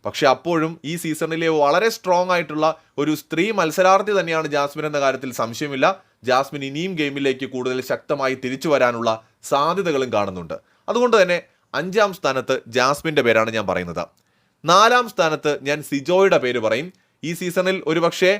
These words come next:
ഏഹ്, ടോപ്പ് ഫൈവിലേക്കും ഒന്നാമത് പോലും എത്താൻ സാധ്യത കൽപ്പിക്കപ്പെടുന്ന ഒരു കണ്ടസ്റ്റന്റ് ആണ് സിജോ. നിലവിൽ സിജോയുടെ ഗെയിം ഒരു, ഒരു ന്യൂട്രൽ സ്റ്റാൻഡിലുമാണ്. എന്നാൽ ചില സമയങ്ങളിൽ അത്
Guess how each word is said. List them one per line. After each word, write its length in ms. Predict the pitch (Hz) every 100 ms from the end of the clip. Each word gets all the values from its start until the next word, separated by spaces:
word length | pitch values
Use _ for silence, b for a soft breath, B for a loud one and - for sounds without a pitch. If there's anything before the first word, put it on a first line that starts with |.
| b b 127
ഏഹ്, 100 | 127
ടോപ്പ് 240 | 143 160 165
ഫൈവിലേക്കും 600 | 151 160 165 165 151 170 170 135
ഒന്നാമത് 500 | 139 165 185 196 208 185
പോലും 240 | 175 185 175
എത്താൻ 320 | 143 - 165 196 - -
സാധ്യത 480 | 160 175 190 220 202
കൽപ്പിക്കപ്പെടുന്ന 560 | 165 151 160 151 147 147
ഒരു 60 | 127
കണ്ടസ്റ്റന്റ് 460 | 123 131 - 139 127
ആണ് 100 | 117 101
സിജോ. 240 | 104 127 196 B B _ 131
നിലവിൽ 340 | 165 220 247 214
സിജോയുടെ 340 | 185 196 190 160
ഗെയിം 200 | 160 156 190 b b -
ഒരു, 100 | 170 185
ഒരു 120 | 185 170
ന്യൂട്രൽ 380 | 180 180 214 233 220
സ്റ്റാൻഡിലുമാണ്. 720 | 202 190 202 202 185 180 220 - 160
എന്നാൽ 200 | 180 175 170
ചില 120 | 170 170
സമയങ്ങളിൽ 460 | 160 160 156 160 160
അത് 140 | 143